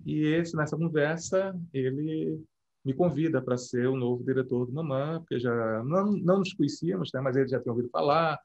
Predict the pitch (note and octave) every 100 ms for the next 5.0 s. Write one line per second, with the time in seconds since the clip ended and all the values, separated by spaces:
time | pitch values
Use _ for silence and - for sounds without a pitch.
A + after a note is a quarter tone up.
0 | _ _ B2 B2 A#2 A#2 A#2 A#2+ A#2+ A#2+
1 | A#2+ B2 C3 D#3+ D3+ D#3+ E3 D3 B2 -
2 | D#3 E3 D3 C3+ - _ - - C3+ B2
3 | B2 A2+ A#2 A#2+ - - C#3+ D#3 C#3 A#2
4 | A2+ C3+ E3 D3+ C3+ C3 B2+ F3 F3+ E3+